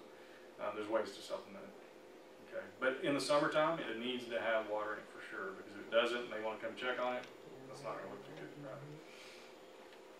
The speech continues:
Okay, supplemental shelter. Um, by far the most common thing that we see people do with supplemental shelter is nest boxes. Um, I don't know how many of these we sell, sell every year, but it's hundreds and hundreds and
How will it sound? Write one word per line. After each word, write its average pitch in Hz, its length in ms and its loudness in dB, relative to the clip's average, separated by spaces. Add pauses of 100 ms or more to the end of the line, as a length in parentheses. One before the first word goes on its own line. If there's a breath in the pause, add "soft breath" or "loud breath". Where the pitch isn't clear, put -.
(140)
Okay, 151 320 12
supplemental 156 400 10
shelter. - 400 12 (560 loud breath)
Um, - 480 10 (640)
by 139 240 12
far 131 480 12
the 117 80 2
most 113 160 0
common 120 320 2
thing 120 240 -2
that 113 80 -6
we 110 80 -2
see 123 240 -6
people 113 240 -6
do 110 160 -4
with 110 80 -4
supplemental 110 320 -2
shelter 107 400 0
is 104 80 -6
nest - 240 -4
boxes. - 480 -10 (400 loud breath)
Um, 98 480 -2
I 107 80 0
don't 107 160 4
know 104 80 -2
how 110 80 -2
many 104 80 -4
of 104 80 -6
these 104 160 -6
we 104 80 -6
sell, 107 320 -2
sell 110 240 2
every 104 160 -2
year, 101 160 -6
but - 80 -8 (160)
it's - 80 -14
hundreds 104 400 -6
and 98 160 -12
hundreds 98 240 -10
and - 80 -12